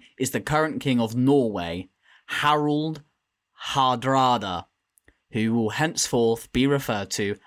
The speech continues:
as King Viking. Why? Because his name is also Harold,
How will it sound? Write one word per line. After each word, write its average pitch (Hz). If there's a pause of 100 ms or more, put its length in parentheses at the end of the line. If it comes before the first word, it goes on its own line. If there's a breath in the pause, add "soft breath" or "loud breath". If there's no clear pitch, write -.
as 113
King 104
Viking. 104 (720)
Why? 107 (220)
Because 139
his 131
name 123
is 107
also 123
Harold, 113